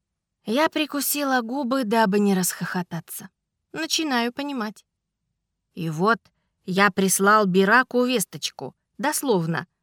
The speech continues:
"Нужна няня для нечеловека. Срочно. Пришли кандидаток ко мне после полуночи". Тут я не выдержала и заржала в голос. "Смешно ей",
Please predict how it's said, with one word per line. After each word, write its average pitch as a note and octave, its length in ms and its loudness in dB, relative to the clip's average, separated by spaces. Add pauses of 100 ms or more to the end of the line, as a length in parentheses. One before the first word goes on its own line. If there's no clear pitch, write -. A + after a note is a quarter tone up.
(240)
"Нужна C#4 460 2
няня E4+ 560 2 (220)
для A#3+ 240 -2
нечеловека. F3+ 800 -2 (320)
Срочно. A#3+ 720 2 (420)
Пришли C#4 400 2
кандидаток B3 680 2
ко G#3+ 140 2
мне F#3+ 240 4
после A#3 380 0
полуночи". F#3 640 0 (800)
Тут F#4 260 2
я D#4+ 260 4
не C#4+ 220 -2
выдержала C4 840 2 (100)
и C#4 160 -4
заржала B3 1000 6
в G#3+ 120 -4
голос. G3+ 760 -2 (680)
"Смешно C4 720 4
ей", G3 340 0